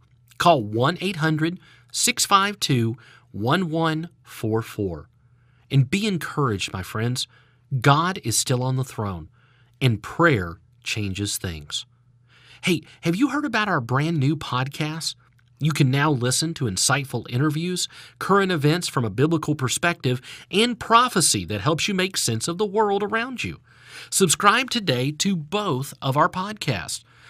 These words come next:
Watchmen on the Wall and our brand new podcast, In the Beacon's Light. You can get these podcasts on iTunes,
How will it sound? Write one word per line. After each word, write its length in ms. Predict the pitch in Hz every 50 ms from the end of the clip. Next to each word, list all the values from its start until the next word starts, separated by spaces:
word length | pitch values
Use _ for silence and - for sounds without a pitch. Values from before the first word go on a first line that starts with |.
| - - -
Watchmen 420 | 107 107 113 127 - - 165 165
on 120 | 180 190
the 60 | 208 220
Wall 400 | 214 185 151 127 120 143 170 - _ _ _ _ _ _ _ _ _ _ _ -
and 300 | 180 202 214 208 202 185 -
our 120 | 156 156
brand 360 | 151 139 147 175 202 233 247
new 140 | 226 180 131
podcast, 680 | 104 - 127 113 110 104 - - 104 98 120 147 143 - - - - - - _ -
In 200 | - 139 131 139
the 100 | 147 156
Beacon's 440 | 139 - 104 101 - 120 110 104 -
Light. 360 | 101 90 92 85 73 - - - _ _ _ _ _ _ _ _ _ - - _
You 120 | - 170
can 180 | 147 175 170 151
get 200 | 147 185 202 -
these 160 | 175 151 135
podcasts 640 | - - 135 131 131 - - 139 131 147 170 - - -
on 160 | - 117 104 98
iTunes, 800 | - - 113 110 113 113 - - 131 123 135 175 196 214 - -